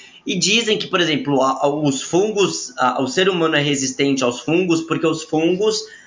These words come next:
não conseguem lidar com temperaturas tão altas quanto a do ser humano,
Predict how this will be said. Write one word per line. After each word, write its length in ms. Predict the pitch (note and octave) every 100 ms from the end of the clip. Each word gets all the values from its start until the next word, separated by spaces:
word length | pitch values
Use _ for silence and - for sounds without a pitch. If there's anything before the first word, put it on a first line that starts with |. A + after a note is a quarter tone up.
| - -
não 280 | C#3+ F3 F3+
conseguem 640 | G3+ G3 - E3 E3 F#3
lidar 340 | F#3 D#3 D#3+
com 140 | D#3+ E3+
temperaturas 680 | E3+ E3 D#3+ D3+ E3 E3 D#3+
tão 220 | F3 F#3+
altas 380 | E3 E3 F3 -
quanto 320 | E3+ E3 E3+
a 20 |
do 60 | -
ser 200 | - F3+
humano, 520 | F#3+ D#3 B2 A2+